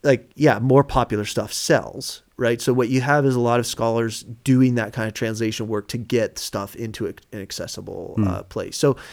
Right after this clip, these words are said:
Speaker 1: yeah, I, I, I generally think that's true. I mean, the, it, yeah, so, uh, just, like, broadening your understanding is always good.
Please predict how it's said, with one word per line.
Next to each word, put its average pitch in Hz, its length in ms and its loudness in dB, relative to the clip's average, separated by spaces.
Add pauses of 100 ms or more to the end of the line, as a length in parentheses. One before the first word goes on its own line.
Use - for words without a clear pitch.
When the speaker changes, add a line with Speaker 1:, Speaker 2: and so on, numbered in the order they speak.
(160)
Speaker 1:
yeah, 233 200 4
I, 131 280 4
I, 151 120 2
I 147 80 6
generally 139 380 4
think 127 200 -2
that's 117 220 -2
true. 123 420 2 (300)
I 160 80 6
mean, 175 160 6
the, 147 180 2 (440)
it, - 280 -10 (200)
yeah, 139 280 4
so, 113 580 2
uh, 107 460 0 (340)
just, 151 320 2
like, 117 160 -2 (920)
broadening 117 440 2
your 104 160 -4
understanding 110 480 -4
is 107 80 -4
always 110 240 -2
good. 110 320 -2